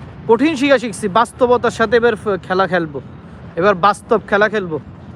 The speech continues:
সমুদ্রের ভিতরে ডুব দিলে সমুদ্রের ভিতর থেকে স্বর্ণও পাওয়া যায়, আবার কয়লাও পাওয়া যায়, আবার হীরাও পাওয়া যায়, আবার মুক্তাও পাওয়া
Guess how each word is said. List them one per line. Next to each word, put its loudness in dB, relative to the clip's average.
সমুদ্রের 0
ভিতরে 4
ডুব 2
দিলে 6
সমুদ্রের 0
ভিতর 0
থেকে 0
স্বর্ণও 2
পাওয়া 4
যায়, 2
আবার 2
কয়লাও 4
পাওয়া 2
যায়, -10
আবার 2
হীরাও 4
পাওয়া 4
যায়, 2
আবার -2
মুক্তাও 0
পাওয়া 4